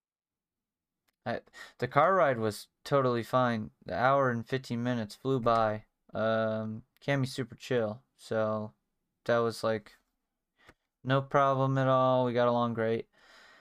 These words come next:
Um, but yeah, we get there, it's kinda packed, and I realize it's kinda, like,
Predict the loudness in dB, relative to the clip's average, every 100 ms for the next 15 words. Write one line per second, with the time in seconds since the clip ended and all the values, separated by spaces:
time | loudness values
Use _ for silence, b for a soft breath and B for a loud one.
0 | b b b -4 0 0 0 -2 -4 -10
1 | _ 2 2 2 0 0 2 2 2 -2
2 | -2 -2 -2 0 0 0 -4 -16 -20 _
3 | _ -6 0 2 2 0 -2 -6 -10 _
4 | _ _ _ _ _ _ _ _ -8 0
5 | 2 2 0 -6 -12 -4 0 2 0